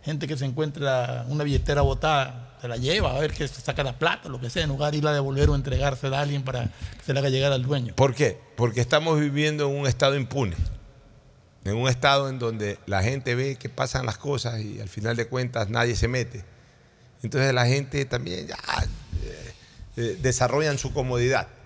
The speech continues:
Speaker 2: en el tránsito. Ya, paro en doble columna, ya, si viene un vigilante, por último hasta le meto un puñete. Pues así están
Speaker 1: <laughs>
Speaker 2: pensando ahora.
Speaker 1: Exacto.
Speaker 2: Ah, hago lo de aquí, ah, me paro aquí nomás.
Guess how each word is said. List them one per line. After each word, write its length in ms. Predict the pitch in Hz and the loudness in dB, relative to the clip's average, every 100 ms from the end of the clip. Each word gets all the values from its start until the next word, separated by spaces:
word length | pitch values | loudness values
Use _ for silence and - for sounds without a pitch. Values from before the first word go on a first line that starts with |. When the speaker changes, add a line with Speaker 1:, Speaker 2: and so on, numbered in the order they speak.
| - - - - | -20 -20 -20 -6
Speaker 2:
en 100 | 110 | -2
el 140 | 110 - | -2 2
tránsito. 420 | 165 139 110 - 120 - | 2 0 -8 -14 -12 -12
Ya, 280 | - - - - | -12 -12 -8 4
paro 240 | 160 160 | 6 6
en 80 | 147 | 4
doble 200 | 127 147 | 0 -2
columna, 420 | - 101 101 117 123 | -4 -6 -6 -8 -8
ya, 360 | 156 147 139 120 | -8 -8 -8 -4
si 100 | 127 | 0
viene 200 | 139 151 | 0 0
un 80 | 147 | 0
vigilante, 640 | 135 107 101 123 123 101 | 2 2 0 0 -2 -2
por 200 | - 104 | 0 -2
último 220 | - 120 | -2 -4
hasta 160 | - 104 | 0 0
le 80 | |
meto 220 | 98 110 123 | 0 -2 -6
un 60 | |
puñete. 400 | - 104 107 147 120 | -4 -2 0 0 2
Pues 120 | - | 4
así 120 | 185 | 4
están 160 | 185 190 | 4 2
Speaker 1:
<laughs> 0 | |
Speaker 2:
pensando 360 | 165 190 190 | 2 2 4
ahora. 180 | 196 151 | 4 4
Speaker 1:
Exacto. 500 | 123 - 87 - - - - - - - - - - - - - - - - - - - - - - - - - - | -2 -10 -12 -4 2 2 0 -8 -10 -12 -12 -12 -18 -4 2 4 4 4 4 4 -4 -2 -2 -2 -6 -10 -12 -4 6
Speaker 2:
Ah, 380 | 175 190 165 | 6 8 6
hago 180 | 160 165 | 4 4
lo 100 | 156 | 4
de 60 | 127 | 4
aquí, 340 | 107 139 143 | 4 0 2
ah, 200 | 139 175 165 | 2 0 -2
me 120 | 139 | 0
paro 300 | 170 180 160 | 2 4 4
aquí 260 | - 120 | 2 -2
nomás. 460 | 143 107 107 123 | 0 -2 -2 -2